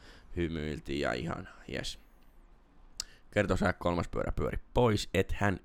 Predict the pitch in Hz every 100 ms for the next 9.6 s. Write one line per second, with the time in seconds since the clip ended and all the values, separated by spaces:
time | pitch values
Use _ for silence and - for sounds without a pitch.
0 | 78 95 90 - 92 92 87 - 90 85
1 | - 85 82 60 - - - - - -
2 | - 85 85 87 85 80 76 73 69 80
3 | 78 78 73 71 71 - 67 65 65 64
4 | - 67 - 71 - 64 64 58 60 53
5 | - 113 107 - 92 90 87 85 82 -
6 | 76 80 80 78 69 - 76 73 62 -
7 | - 85 80 78 78 95 131 90 67 60
8 | - - 69 73 78 - 80 80 82 -
9 | - - 98 - 76